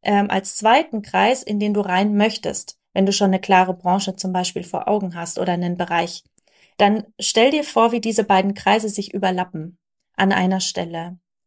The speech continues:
Und was ist dieser Überlappungsbereich? Wo gibt's einen Überschnitt zwischen,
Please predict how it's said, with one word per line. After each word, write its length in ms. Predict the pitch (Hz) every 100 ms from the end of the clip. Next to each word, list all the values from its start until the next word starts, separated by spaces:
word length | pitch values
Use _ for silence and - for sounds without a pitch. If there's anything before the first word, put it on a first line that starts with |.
| _ _
Und 180 | - 196
was 200 | 202 -
ist 220 | - 233
dieser 280 | 233 226 220
Überlappungsbereich? 1400 | 208 202 202 220 - 220 214 - - 190 170 156 165 180 - _ -
Wo 180 | 233
gibt's 260 | - - -
einen 160 | 208 208
Überschnitt 960 | 247 277 233 202 - 190 262 - - _ _ _
zwischen, 680 | - 214 233 233 269 320